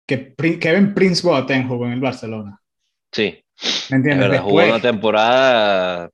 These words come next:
Speaker 1: <laughs> o sea,
Speaker 2: casi, casi que pasó sin pena.
Speaker 1: Sí, no lo entiendo,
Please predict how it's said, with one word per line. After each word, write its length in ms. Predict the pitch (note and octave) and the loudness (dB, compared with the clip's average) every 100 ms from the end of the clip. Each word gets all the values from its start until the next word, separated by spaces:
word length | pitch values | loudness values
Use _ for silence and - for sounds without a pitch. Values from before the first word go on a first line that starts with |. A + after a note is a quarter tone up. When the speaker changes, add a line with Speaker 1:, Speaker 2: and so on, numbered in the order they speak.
| _ | _
Speaker 1:
<laughs> 160 | E3+ | -12
o 40 | C3+ | -8
sea, 220 | F3+ A#2 | -6 -4
Speaker 2:
casi, 460 | G#2+ B2 A#2+ G#2+ F#2+ | -4 -2 0 -2 0
casi 320 | A2 G#2+ B2 | -2 0 -2
que 100 | A#2+ | 0
pasó 420 | G#2+ G2 G2+ A2 | -2 -2 0 0
sin 220 | G#2 A2 | -2 -4
pena. 320 | G2 G2 F2 - _ _ - | -4 -4 -6 -16 _ _ -18
Speaker 1:
Sí, 300 | A#2+ C#3 B2+ | -6 -4 -4
no 220 | D3 D#3 | -2 0
lo 80 | D#3 | 0
entiendo, 640 | C3 B2 B2+ A#2+ G#2 G2+ | 0 -2 -2 -4 -6 -14